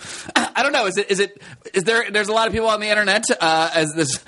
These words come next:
might not surprise you in the libertarian circles that have these conspiracy theories that, you know, uh, the establishment knew Rand Paul was about to explode. So they, uh, they brought in this Democratic <laughs> challenger and,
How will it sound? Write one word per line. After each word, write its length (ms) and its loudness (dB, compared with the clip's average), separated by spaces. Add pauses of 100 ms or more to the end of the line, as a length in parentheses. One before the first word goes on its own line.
(160)
might 160 2
not 120 2
surprise 400 2
you 120 2
in 40 -2
the 80 0
libertarian 460 2
circles 360 0
that 100 2
have 180 2
these 140 0
conspiracy 600 0
theories 500 2
that, 280 2 (220)
you 60 -6
know, 160 4
uh, 100 -2 (100)
the 140 2
establishment 600 0
knew 200 2
Rand 300 2
Paul 260 2
was 120 0
about 260 0
to 80 2
explode. 680 0 (180)
So 180 0
they, 240 2
uh, 260 2
they 160 0
brought 260 0
in 120 -2
this 120 0
Democratic 500 -2
<laughs> 80 -8
challenger 520 2
and, 160 -2